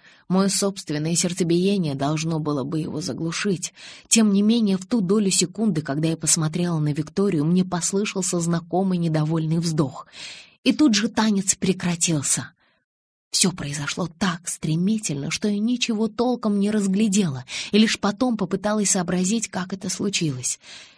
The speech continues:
Из расплывшегося сплетения тел вылетела Виктория и, взлетев высоко в воздух, силой врезалась прямо в сосну.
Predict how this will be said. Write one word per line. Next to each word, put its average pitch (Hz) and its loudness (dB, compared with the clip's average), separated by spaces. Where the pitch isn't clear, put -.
Из 214 6
расплывшегося 208 0
сплетения 196 2
тел 196 0
вылетела 196 0
Виктория 202 0
и, - 2
взлетев 208 0
высоко 202 0
в 180 0
воздух, 214 0
силой 240 6
врезалась 196 4
прямо 185 2
в 170 -2
сосну. 165 0